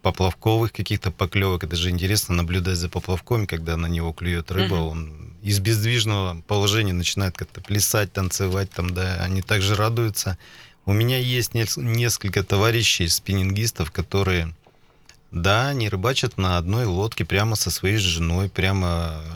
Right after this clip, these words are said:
Speaker 1: экипируют жену, покупают ей там спиннинги, приманки, костюмы, все, что хочешь. И а, ловят рыбу вместе, м,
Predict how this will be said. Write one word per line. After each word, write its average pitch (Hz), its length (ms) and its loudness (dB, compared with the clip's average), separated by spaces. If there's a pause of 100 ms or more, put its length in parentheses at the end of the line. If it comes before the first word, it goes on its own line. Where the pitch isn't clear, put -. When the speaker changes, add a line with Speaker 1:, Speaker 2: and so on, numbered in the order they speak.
Speaker 1:
экипируют 101 600 0
жену, 98 260 0
покупают 95 540 -2
ей 90 120 -4
там 87 180 -6
спиннинги, 87 560 -4
приманки, 87 680 -2
костюмы, 82 540 -4
все, - 260 -4
что 90 200 -2
хочешь. - 420 -4
И 90 160 -6 (580)
а, 82 560 0
ловят 113 420 2
рыбу 110 260 2
вместе, 101 840 0
м, 92 680 -8